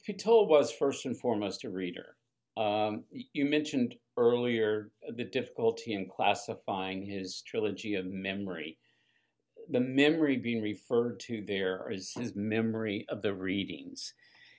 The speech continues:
He saw his life through the readings that he did all throughout his life.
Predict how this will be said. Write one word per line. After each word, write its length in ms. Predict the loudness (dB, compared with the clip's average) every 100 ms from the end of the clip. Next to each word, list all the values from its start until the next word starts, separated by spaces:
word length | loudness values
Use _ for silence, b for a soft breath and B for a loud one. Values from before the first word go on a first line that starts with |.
| b
He 220 | -2 0
saw 460 | 2 6 10 10 8
his 340 | 2 -4 -2
life 380 | 4 4 4 0 -4
through 200 | -6 -4
the 120 | -4 -4
readings 680 | -4 -4 -4 -6 -6 -10 -16 -16 -6
that 200 | -6 -6
he 220 | -8 -8
did 380 | -4 -2 0 -4 -2
all 220 | -2 -2
throughout 340 | -2 -2 -2
his 220 | -8 -12 -10
life. 280 | -10 -14